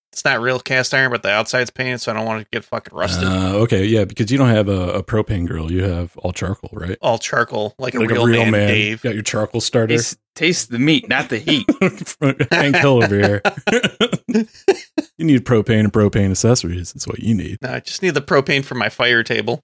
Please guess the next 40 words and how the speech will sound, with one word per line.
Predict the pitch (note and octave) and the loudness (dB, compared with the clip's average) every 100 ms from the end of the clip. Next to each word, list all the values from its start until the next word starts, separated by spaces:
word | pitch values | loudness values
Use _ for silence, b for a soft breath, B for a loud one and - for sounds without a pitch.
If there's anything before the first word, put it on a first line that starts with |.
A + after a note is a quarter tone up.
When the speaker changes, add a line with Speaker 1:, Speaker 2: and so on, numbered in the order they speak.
| - | -12
Speaker 2:
So | - G3 | 0 4
what | F#3 | 4
about | E3 E3 | 4 4
you, | E3 | 4
Tom? | C#3+ G#2 G#2+ | 4 2 4
Do | |
you | A#2 | 4
do | A#2 B2 | 6 6
any | C3 | 6
grilling | A#2+ C3+ C3+ C#3 C#3+ - | 4 4 6 4 2 -4
Speaker 3:
I | D3+ | -2
do. | D3 C#3 E3+ F3+ | 2 2 2 0
Speaker 2:
with | A2+ A2 | -4 2
vegetables? | C3 - C3+ C#3+ | 0 2 4 4
You | B2 | 4
do | A#2+ | 2
some | B2 B2+ | 4 2
eggplant? | A2+ B2 C#3+ C3+ D3+ - | 2 2 4 4 2 -2
Speaker 3:
Yeah, | B2 B2 | 0 2
uh, | B2 A#2+ A2+ G#2+ G#2+ _ _ D3+ | 2 2 2 0 -2 _ _ -8
not | D3 | -2
really. | A2 G#2+ G#2+ - | 0 0 -2 -2
Eggplant, | C#3 - _ F3+ - _ | -4 -4 _ -12 -12 _
<laughs> | - | -4
eggplant's | F#3+ - G3 E3+ - | -4 0 2 2 2
Speaker 1:
Some | B2 | 2
squash? | B2+ D3 D#3 - | 4 2 0 -2
Speaker 3:
a, | B2 | -8
a | |
pain | - C3+ C3 | 0 4 4
to | A#2+ | 4
deal | G#2 A2+ A2+ | 4 4 6
with. | G2+ A#2 | 4 2
I | |
do, | A#2+ C3+ A#2+ | 2 0 0
I | B2 | 0
do | C3+ C#3 | 2 0
squash | - - A2 G#2+ - | -2 2 2 2 -2
though. | - F#2+ F#2+ | 0 2 2
Speaker 2:
Uh, | F#2 F2+ F#2 F2+ F2 | -2 -4 -6 -6 -10